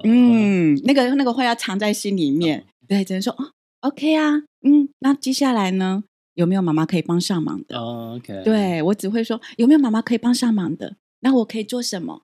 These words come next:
Speaker 1: 对。
Speaker 2: 然后儿子就想说：“没关系啦，念书我自己来的。”
Speaker 1: 啊，对啊，本来念书就孩子的事情了。
Speaker 2: 对啊，我又不能帮他念，对不对？
Speaker 1: 对，对。
Speaker 2: 考试也不是我在考。
Speaker 1: 是。
Speaker 2: 对，后来聊一聊之后，他说：“嗯，妈妈，好了，我知道了，那我要回房间了。”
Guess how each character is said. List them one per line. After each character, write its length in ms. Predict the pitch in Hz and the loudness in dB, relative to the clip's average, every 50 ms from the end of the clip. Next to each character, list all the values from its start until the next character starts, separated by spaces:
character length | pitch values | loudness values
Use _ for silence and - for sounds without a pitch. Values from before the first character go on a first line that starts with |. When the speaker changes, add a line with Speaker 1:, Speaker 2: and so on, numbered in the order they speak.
| _ _ - | _ _ -18
Speaker 1:
对。 160 | 104 - - _ _ - | -18 -18 -18 _ _ -8
Speaker 2:
然 120 | 156 151 | -6 -6
后 120 | 160 190 - | -6 -6 -6
儿 100 | - 160 | -6 -8
子 140 | 165 160 165 | -8 -8 -10
就 140 | 165 180 180 | -8 -8 -8
想 200 | - 175 - 160 - | -8 -8 -12 -12 -10
说 240 | - 139 117 - _ - 196 | -10 -10 -10 -12 _ -6 -4
：“没 80 | 220 | -4
关 160 | 233 247 240 262 | -2 -2 -2 -4
系 180 | - - 247 233 | -4 -4 -4 -4
啦， 260 | 220 196 - - _ _ _ _ _ - | -4 -6 -6 -10 _ _ _ _ _ -4
念 120 | 240 247 | -4 -2
书 160 | 240 247 233 | -2 -2 -4
我 80 | 196 180 | -4 -4
自 120 | - 214 202 | -6 -8 -10
己 140 | - 185 | -10 -14
来 140 | 147 - - - - | -14 -14 -18 -20 -20
的。” 100 | - 92 - | -18 -18 -16
Speaker 1:
啊， 60 | 123 | -10
对 180 | - 156 135 | -8 -6 -6
啊， 40 | 123 104 | -6 -8
本 100 | 113 110 | -10 -10
来 100 | 117 123 | -10 -8
念 160 | 143 156 147 | -8 -8 -8
书 140 | 127 156 139 | -8 -8 -8
就 100 | 139 135 | -8 -8
孩 120 | 120 110 113 | -8 -8 -8
子 120 | 113 117 | -8 -8
的 80 | 107 107 | -6 -4
事 20 | 220 | -2
情 80 | 220 | 0
了。 60 | 214 | 0
Speaker 2:
对 80 | 202 202 | 0 0
啊， 80 | 196 190 | 0 0
我 100 | 202 214 | 0 0
又 60 | 220 | 0
不 100 | 226 247 | 0 0
能 60 | 226 214 | -2 0
帮 100 | 214 196 | -2 -2
他 160 | 202 196 196 | -2 -2 -2
念， 340 | 208 208 208 202 202 190 180 - | -2 -2 -2 -2 -2 -4 -6 -6
对 100 | - 202 | -8 -6
不 80 | 190 190 | -6 -4
对？ 400 | 185 196 196 185 180 165 165 170 | -4 -2 -2 -2 -4 -6 -8 -10
Speaker 1:
对， 120 | - 92 | -12 -16
对。 60 | 87 - | -12 -6
Speaker 2:
考 120 | - 185 | -4 -4
试 100 | 185 - 240 | -2 -2 -2
也 60 | 220 | -2
不 100 | 190 196 | -2 -2
是 120 | - - 214 | -4 -4 -4
我 100 | 202 175 | -4 -4
在 160 | - 208 202 | -4 -4 -6
考。 380 | 202 - - - - 175 147 156 | -6 -8 -10 -8 -6 -8 -8 -6
Speaker 1:
是。 180 | 131 113 101 98 - - - _ _ _ | -8 -10 -10 -12 -16 -20 -20 _ _ _
Speaker 2:
对， 300 | - 165 160 156 151 156 | -6 -6 -4 -4 -6 -8
后 180 | 170 185 240 247 | -8 -6 -4 -2
来 140 | 233 208 202 | -2 -2 -2
聊 200 | 196 208 202 233 | -2 -2 -2 0
一 40 | 240 | -2
聊 180 | 240 214 196 | -2 -4 -4
之 120 | 190 - 202 | -4 -4 -4
后， 60 | 208 | -4
他 80 | 214 220 | -4 -4
说 220 | 214 214 208 202 - - | -4 -4 -6 -6 -4 -2
：“嗯， 260 | 240 240 220 175 147 - | 0 0 0 0 -4 -6
妈 80 | 170 160 | -6 -4
妈， 180 | 165 170 180 | -4 -4 -6
好 180 | 185 - 180 165 | -8 -6 -6 -6
了， 120 | 160 160 160 | -4 -6 -6
我 80 | 151 160 | -8 -10
知 140 | - - 180 | -8 -10 -8
道 220 | - 196 190 175 | -6 -6 -6 -6
了， 160 | 170 - - _ | -6 -8 -12 _
那 140 | - 185 180 160 | -8 -6 -4 -4
我 60 | 156 | -2
要 140 | 165 170 175 _ _ _ _ _ _ _ _ _ _ | -4 -4 -6 _ _ _ _ _ _ _ _ _ _
回 120 | - 165 | -6 -6
房 200 | 160 - 156 156 | -4 -4 -4 -4
间 220 | 147 - 165 156 151 | -4 -4 -2 -2 -2
了。” 160 | 143 147 | -4 -4